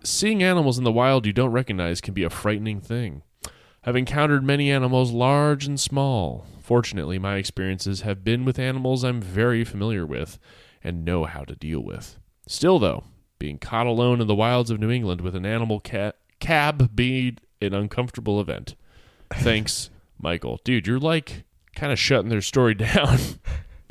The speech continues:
He's like, "Oh, did you see a scary animal?"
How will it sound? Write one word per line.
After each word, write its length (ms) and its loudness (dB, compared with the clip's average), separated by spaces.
He's 140 -4
like, 120 4
"Oh, 140 6
did 100 2
you 60 -4
see 140 0
a 40 4
scary 360 0
animal?" 440 2